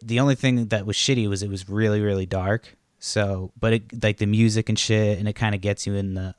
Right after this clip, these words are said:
the ambiance. So we had only watched, like, thirty minutes, and it was late, and we had, um, had, like,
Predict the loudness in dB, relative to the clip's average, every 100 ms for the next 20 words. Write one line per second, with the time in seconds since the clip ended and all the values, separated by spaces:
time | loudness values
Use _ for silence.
0 | -10 -6 -2 -2 0 -2 -2 2 4 4
1 | 4 2 2 -2 -2 -8 -8 -4 -2 -2
2 | -2 -2 -4 -6 -8 -8 -6 -4 -4 -6
3 | -12 _ _ _ _ -8 -6 -2 -4 -6
4 | -16 _ _ -10 -8 -8 -10 -12 -16 _
5 | _ _ -2 -2 0 -2 -4